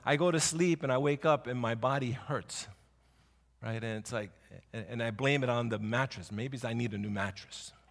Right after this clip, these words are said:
right? It's like, no, it's, my body hurts. I'm old, right? And, and it's not that I'm old in spirit,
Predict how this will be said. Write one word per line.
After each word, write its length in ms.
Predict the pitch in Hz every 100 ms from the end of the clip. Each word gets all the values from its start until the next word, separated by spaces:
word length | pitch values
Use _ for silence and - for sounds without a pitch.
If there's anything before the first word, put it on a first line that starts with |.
| _ _ _ _ - - -
right? 140 | 135
It's 140 | 127
like, 220 | 135 123 120
no, 500 | 135 214 151 87 82 98
it's, 180 | 113 117
my 140 | 120
body 320 | 123 175 175
hurts. 420 | 131 156 156 -
I'm 160 | 123 123
old, 400 | 175 185 90 - - _ _ - - - -
right? 220 | 143 147 165 165
And, 200 | 151 151
and 180 | 165
it's 140 | 180 -
not 180 | 254 226
that 140 | 214
I'm 160 | 190 180
old 480 | 170 190 214 208 180
in 160 | 170
spirit, 460 | 156 - 220 170